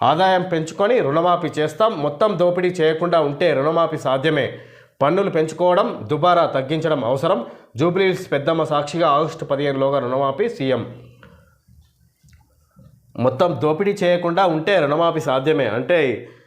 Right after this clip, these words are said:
దోపిడీ ఒక సంవత్సరం చేయకుండా అన్న మాటకు, ఒక సంవత్సరం ఎలాంటి దోపిడీ చేయకుండా ఉంటే, కడుపు కొట్టుకొని పనిచేస్తే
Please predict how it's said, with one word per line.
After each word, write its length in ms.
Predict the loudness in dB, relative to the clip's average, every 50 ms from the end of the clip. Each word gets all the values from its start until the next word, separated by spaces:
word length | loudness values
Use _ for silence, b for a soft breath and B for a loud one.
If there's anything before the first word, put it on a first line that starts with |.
| B B -12 -4
దోపిడీ 560 | 0 2 2 2 2 2 2 2 2 2 2
ఒక 280 | 0 0 0 -2 -6
సంవత్సరం 500 | -4 -2 -2 -2 -2 0 -2 -2 -2 -2 -2 0
చేయకుండా 460 | 0 2 0 0 -2 -2 -2 -2 0
అన్న 340 | 0 0 0 0 0 -2 -2
మాటకు, 480 | -2 -2 -2 -2 -2 -2 -4 -4 -4 -4
ఒక 180 | -4 -4 -4
సంవత్సరం 460 | -4 -2 -2 -2 0 0 0 0 0
ఎలాంటి 280 | 0 0 0 0 -2 -2
దోపిడీ 340 | -2 -2 -2 -2 -4 -4 -4
చేయకుండా 540 | -2 -2 -2 -2 -2 -2 -2 0 0 0 0
ఉంటే, 540 | 0 -2 -4 -2 -2 0 0 0 -2 -2 -4
కడుపు 220 | -4 -4 -4 -2 -2
కొట్టుకొని 420 | -4 -4 -2 -2 -2 -2 -2 -2
పనిచేస్తే 600 | -2 -2 0 0 -2 -4 -2 -2 -2 -2 -2 B